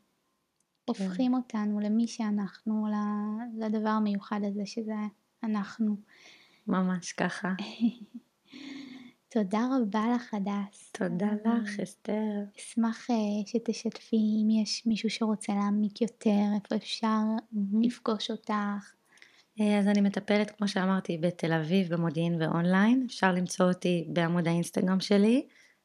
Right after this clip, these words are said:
Speaker 2: אה, הדס נקודה דהן נקודה סיטון, או הדס מקף פסיכותרפיה הוליסטית.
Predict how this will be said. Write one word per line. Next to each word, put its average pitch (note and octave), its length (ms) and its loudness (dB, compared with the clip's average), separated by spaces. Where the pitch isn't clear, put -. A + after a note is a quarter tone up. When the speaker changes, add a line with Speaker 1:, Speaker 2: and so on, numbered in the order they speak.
Speaker 2:
אה, D#3+ 160 2
הדס D#3 320 0
נקודה E3 520 2
דהן F3 460 2
נקודה D#3+ 400 2
סיטון, A3 580 2
או F3 160 10
הדס E3+ 440 4
מקף E3+ 460 -2
פסיכותרפיה D#3+ 840 0
הוליסטית. E3+ 680 0